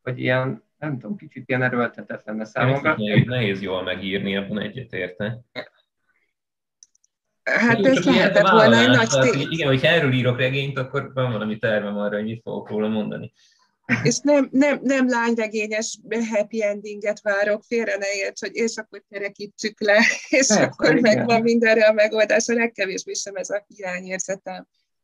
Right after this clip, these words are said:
Speaker 3: gondolom azért ez kiderült, hanem
Speaker 1: Ja,
Speaker 3: de
Speaker 1: persze,
Speaker 3: azért azt gondolom,
Speaker 1: persze.
Speaker 3: hogy ez egy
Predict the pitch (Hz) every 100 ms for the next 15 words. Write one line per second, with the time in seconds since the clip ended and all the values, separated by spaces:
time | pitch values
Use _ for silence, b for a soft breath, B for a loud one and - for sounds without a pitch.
0 | _ _ 190 190 190 190 180 190 190 -
1 | - 180 180 175 - _ 190 202 202 -
2 | 240 - 196 160 - - 226 226 214 220
3 | - - - 226 233 226 233